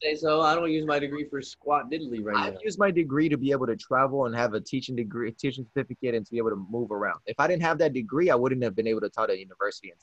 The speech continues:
Speaker 2: Thailand. So
Speaker 1: That makes sense, yeah. It
Speaker 2: that
Speaker 1: doesn't matter what the subject matter was, it just, uh, you have
Speaker 2: Exactly.
Speaker 1: the
Speaker 2: I needed a piece of paper to tell me I've been to a university and have graduated from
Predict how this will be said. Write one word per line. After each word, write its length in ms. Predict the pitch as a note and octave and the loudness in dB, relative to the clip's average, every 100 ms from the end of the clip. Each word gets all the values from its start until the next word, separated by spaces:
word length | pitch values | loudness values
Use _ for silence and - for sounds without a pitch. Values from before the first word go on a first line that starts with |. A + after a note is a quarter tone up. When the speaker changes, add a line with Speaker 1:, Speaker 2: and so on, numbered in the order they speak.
| - | -6
Speaker 2:
Thailand. 240 | C3+ - - _ _ | -6 -8 -18 _ _
So 200 | - A2+ | -2 0
Speaker 1:
That 140 | C#3+ | 2
makes 180 | C3+ - | -2 -6
sense, 260 | B2 A#2+ A#2+ | -6 -6 -4
yeah. 240 | B2+ A#2 G#2 | -2 -2 -4
It 100 | G#2+ - | -8 0
Speaker 2:
that 140 | D3+ | 2
Speaker 1:
doesn't 220 | E3+ D3 C3+ | 4 2 0
matter 220 | C#3+ C#3+ | 2 2
what 100 | C#3 | 2
the 80 | B2 | -2
subject 420 | - D3+ C3 A2 | -2 0 0 0
matter 240 | A#2+ A#2 | 0 0
was, 200 | A#2 A#2+ | 2 2
it 60 | A#2+ | 0
just, 240 | A#2 A#2 | -6 -4
uh, 140 | B2+ B2 | -2 0
you 60 | |
have 200 | A#2+ B2 | -2 -4
Speaker 2:
Exactly. 320 | B2 B2+ A#2+ A2 | -2 -2 -2 -4
Speaker 1:
the 0 | A2 | -4
Speaker 2:
I 40 | |
needed 300 | C#3+ F3 G3 | -2 0 4
a 80 | E3 | 4
piece 300 | D3+ G3 E3 | 2 -2 -2
of 100 | D#3 | -2
paper 340 | E3+ D#3+ F3 D3+ | 0 0 2 0
to 80 | |
tell 300 | B2+ - C#3+ | 0 2 2
me 160 | D3 B2 | 4 2
I've 160 | B2+ A2+ | 2 4
been 160 | D3 C#3+ | 2 2
to 200 | D3+ C3+ | 0 0
a 80 | B2+ | 0
university 880 | D3 C#3+ D3 C3 A2 C3 C3+ A#2+ B2 - | 0 2 2 2 4 4 2 -2 -2 -2
and 120 | B2 B2+ | -2 0
have 180 | B2 G2+ | -2 0
graduated 500 | B2+ C3 B2+ B2 B2+ | 0 0 0 -2 0
from 200 | C3+ A#2+ | 0 0